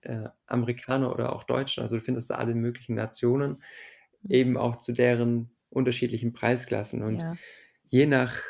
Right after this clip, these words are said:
Speaker 1: Task suche ich mir natürlich dann auch die Leute aus, die,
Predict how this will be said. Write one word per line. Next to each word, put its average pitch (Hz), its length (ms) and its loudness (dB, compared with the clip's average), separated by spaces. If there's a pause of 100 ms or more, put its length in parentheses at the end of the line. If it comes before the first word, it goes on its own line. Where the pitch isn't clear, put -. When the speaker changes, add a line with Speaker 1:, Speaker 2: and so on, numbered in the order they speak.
(580)
Speaker 1:
Task - 580 -2 (200)
suche 135 240 0
ich 135 60 -8
mir 127 140 6
natürlich 120 320 0
dann 123 120 0
auch 117 140 -2
die 127 120 -2
Leute 120 360 2
aus, 127 340 -2
die, 120 420 -2